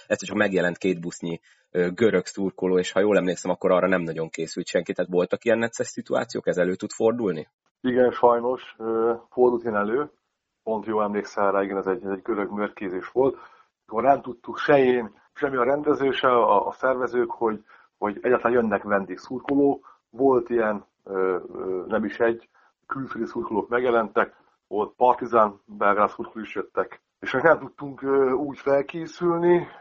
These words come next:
Speaker 2: semmi, se a rendőrség, hogy, ö, mennyi szurkoló várható.
Speaker 1: Ez hazai
Speaker 2: Igen,
Speaker 1: bajnokságban
Speaker 2: hazai
Speaker 1: is előfordul, vagy inkább csak a külföldieket? Tehát itthon azért gondolom a klubok egymás közt, én, én legalábbis nagyon remélem, hogy ezt így le tudják kommunikálni, és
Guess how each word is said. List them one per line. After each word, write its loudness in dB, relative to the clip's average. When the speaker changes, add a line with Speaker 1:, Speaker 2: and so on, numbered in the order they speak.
Speaker 2:
semmi, 0
se -4
a 6
rendőrség, 4
hogy, -6
ö, -2
mennyi -2
szurkoló -6
várható. 0
Speaker 1:
Ez -12
hazai 4
Speaker 2:
Igen, 2
Speaker 1:
bajnokságban 4
Speaker 2:
hazai 2
Speaker 1:
is 4
előfordul, 2
vagy 4
inkább 0
csak -6
a -4
külföldieket? -2
Tehát -2
itthon -4
azért 2
gondolom 0
a -2
klubok -4
egymás 0
közt, -10
én, -4
én -4
legalábbis 0
nagyon 4
remélem, 2
hogy -2
ezt -4
így -6
le 0
tudják -4
kommunikálni, -4
és -8